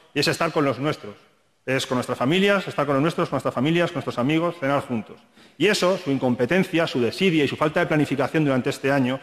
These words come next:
pero especialmente durante estas últimas semanas, en las que se peleaban que si cena sí, que si cena no, que si Ayuso, que si Casado, nos lo han robado. Nos han robado poder estar cenar juntos y se han cargado la Navidad. Porque ustedes, el Partido Popular de la Comunidad de Madrid, son el Grinch.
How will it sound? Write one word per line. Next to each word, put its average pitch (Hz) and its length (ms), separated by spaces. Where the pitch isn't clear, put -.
pero 135 120
especialmente 175 440
durante 151 220
estas 175 140
últimas 170 240
semanas, 160 420
en 127 60
las 127 120
que 131 60
se 123 120
peleaban 151 380
que 139 80
si 113 120
cena 131 200
sí, 160 220
que 147 80
si 147 80
cena 123 220
no, 143 160
que 135 80
si - 80
Ayuso, 139 240
que 123 80
si 135 80
Casado, 160 360
nos 127 120
lo 143 80
han 147 60
robado. 117 400
Nos 135 100
han 170 80
robado 196 260
poder 180 200
estar 165 220
cenar 160 240
juntos 214 460
y - 40
se 170 100
han 175 60
cargado 180 260
la 160 140
Navidad. 143 240
Porque 131 200
ustedes, 214 440
el 143 80
Partido 180 300
Popular 180 280
de 170 60
la 165 80
Comunidad 156 240
de 165 60
Madrid, 180 320
son 180 180
el 139 140
Grinch. 127 360